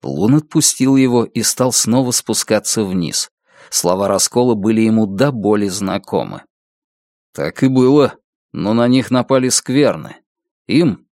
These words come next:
нам, пришлось вернуться в древо". Раскол догнал его, скрежеща когтями по стене.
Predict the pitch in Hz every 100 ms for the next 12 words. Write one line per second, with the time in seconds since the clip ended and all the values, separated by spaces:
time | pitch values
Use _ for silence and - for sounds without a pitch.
0 | _ _ - 117 156 98 - _ _ _
1 | - - - 123 131 - 113 104 127 123
2 | - 107 95 120 123 64 - _ _ _
3 | _ _ _ _ _ _ - 78 - 104
4 | 123 131 127 117 113 117 110 117 - 110
5 | 101 104 - 131 - 104 - 110 104 101
6 | 107 - 120 98 -